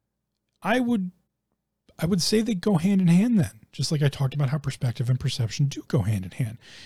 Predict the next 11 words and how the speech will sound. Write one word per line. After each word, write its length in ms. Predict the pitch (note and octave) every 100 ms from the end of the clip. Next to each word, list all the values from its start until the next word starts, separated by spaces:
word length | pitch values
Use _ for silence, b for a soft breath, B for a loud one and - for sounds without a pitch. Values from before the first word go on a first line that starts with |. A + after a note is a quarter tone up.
| B
If 120 | D3+
perception 500 | F#3+ C#3+ A#3+ A3+ A3+
is 120 | G3+
the 120 | D#3 D#3+
attainment 920 | C#3 - - A#3 B3 - F3 D#3+ D3+ - _ _ _ _ -
and 100 | D#3+
understanding 800 | D3+ B2 - F3 F3+ A#2+ A#2+ D#3
of 100 | B2+
something, 440 | - G2+ A2 D3 F#3
of 160 | B2
awareness, 640 | B2+ A2+ B2 B2+ A2 C3+